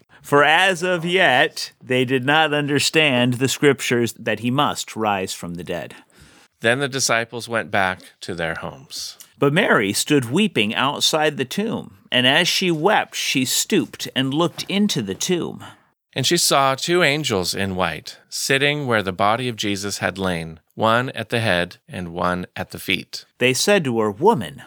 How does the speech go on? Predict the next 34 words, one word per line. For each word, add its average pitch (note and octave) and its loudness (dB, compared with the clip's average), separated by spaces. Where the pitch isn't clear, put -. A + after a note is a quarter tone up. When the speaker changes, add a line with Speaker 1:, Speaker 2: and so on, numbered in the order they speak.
Speaker 1:
why D#3+ -6
are A3+ -4
you F#3+ -4
weeping?" E3 -4
She C3+ -4
said C3+ 0
to C3 -4
them, B2+ -2
"They D#3+ 6
have D#3+ 2
taken A3 -2
away D#3 2
my D#3 2
Lord, D3+ 0
and D#3 4
I E3 2
do D#3+ -4
not F#3+ 2
know F3+ 2
where F3+ 4
they E3+ 2
have D3+ -2
laid E3+ 2
him." G2 -6
Speaker 2:
Having A#2 0
said E3 2
this, F#2+ 0
she A2 -2
turned C#3 0
around G2+ 0
and G2+ -4
saw A2+ 2
Jesus G2+ -4
standing, F#2+ -2